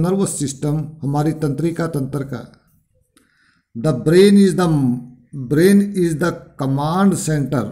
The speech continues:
of the nerve system। दिमाग is the command center,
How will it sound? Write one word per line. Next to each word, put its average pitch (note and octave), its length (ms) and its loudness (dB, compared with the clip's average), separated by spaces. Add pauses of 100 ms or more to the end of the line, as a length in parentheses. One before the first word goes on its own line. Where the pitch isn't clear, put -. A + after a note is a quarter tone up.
(320)
of D3+ 220 -4
the D3+ 280 -2
nerve E3+ 260 -4
system। F3+ 360 -4 (2000)
दिमाग C#3 540 0 (500)
is D3+ 80 -2
the D#3+ 140 -2 (120)
command D#3+ 460 0
center, C3+ 240 -4